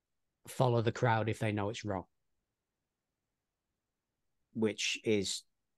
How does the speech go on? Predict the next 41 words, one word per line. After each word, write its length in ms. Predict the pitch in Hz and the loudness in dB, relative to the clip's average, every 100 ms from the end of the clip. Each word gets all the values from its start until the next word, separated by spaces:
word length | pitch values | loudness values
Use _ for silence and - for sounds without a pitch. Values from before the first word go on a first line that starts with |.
| _ - | _ -8
you 80 | |
know, 160 | 87 92 | -6 -8
it's 140 | 113 - | -2 2
what 160 | - | 2
I 80 | 98 | 0
do. 160 | 92 85 _ - | -2 -4 _ -2
I 120 | 110 | 2
don't 160 | 101 80 | 2 0
follow 180 | 92 - | -10 -12
the 60 | |
crowd. 280 | - 90 95 - | -12 -10 -10 -8
I'm 80 | 120 | -8
fucking 340 | 104 90 90 82 - - _ - | -6 -6 -10 -12 -20 -20 _ -6
way 360 | 110 107 113 | -2 2 4
away 280 | 110 107 104 | 4 2 -2
from 160 | 98 101 | -4 -6
the 100 | 95 | -6
crowd. 240 | 104 87 | -6 -4
I'm 120 | 101 | -2
in 60 | 110 | -2
another 200 | 101 92 | -2 -6
field, 480 | - 107 104 101 92 | -8 -6 -4 -6 -8
for 120 | 95 | -14
fuck's 260 | 95 95 - | -14 -10 -10
sake. 220 | 107 - _ _ _ _ _ _ _ 117 | -12 -16 _ _ _ _ _ _ _ -8
Um, 520 | 104 101 98 95 92 _ _ _ _ _ _ _ _ _ - | -4 -4 -4 -6 -8 _ _ _ _ _ _ _ _ _ -2
so 180 | 117 | 0
I 40 | 113 | 4
do 240 | 123 117 | 6 4
think 320 | 110 113 104 - | 4 0 0 -6
some 380 | 156 - - 156 | -2 4 8 8
of 100 | 139 | 8
it's 220 | 120 - | 6 2
taught, 420 | - 113 107 120 110 | -2 0 0 0 0
a 60 | |
lot 300 | 104 107 110 | 2 2 0
of 100 | 95 | -2
it 100 | 104 | -2
is 100 | 92 | -2
learned, 480 | 95 92 90 90 90 _ _ _ _ _ - | -4 -4 -4 -4 -8 _ _ _ _ _ -10
um, 680 | 95 92 90 90 90 87 | -6 -4 -4 -4 -6 -6